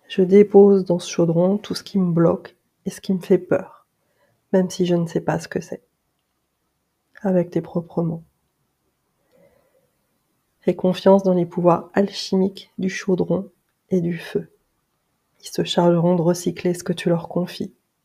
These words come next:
Sois-en certaine. Prends le temps d'aller vraiment au bout de ton processus, de ressentir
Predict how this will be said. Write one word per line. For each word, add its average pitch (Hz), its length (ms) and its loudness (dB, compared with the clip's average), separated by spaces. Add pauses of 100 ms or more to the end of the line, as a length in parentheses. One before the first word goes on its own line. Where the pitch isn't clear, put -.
(240)
Sois-en 170 520 -2
certaine. - 760 -10 (4000)
Prends 202 260 2
le 202 140 6
temps 208 240 6
d'aller 180 240 8
vraiment 185 440 4
au 175 60 0
bout 185 320 0
de 190 140 4
ton 196 180 0
processus, - 840 -6 (340)
de 196 120 2
ressentir 196 1160 4